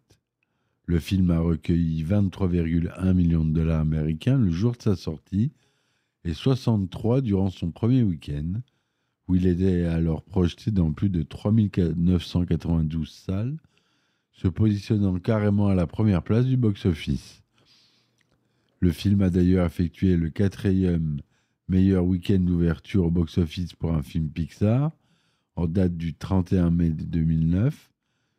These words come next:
Suivant la tradition des studios Pixar, Wall-E a été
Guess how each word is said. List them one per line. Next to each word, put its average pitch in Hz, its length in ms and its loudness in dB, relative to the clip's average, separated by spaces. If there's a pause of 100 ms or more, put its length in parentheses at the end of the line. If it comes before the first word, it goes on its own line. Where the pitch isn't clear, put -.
(120)
Suivant 107 420 0
la 95 200 2
tradition 98 800 0
des 87 160 2
studios 87 360 -4
Pixar, 98 640 -2 (640)
Wall-E 98 440 2
a 92 100 2
été 85 540 0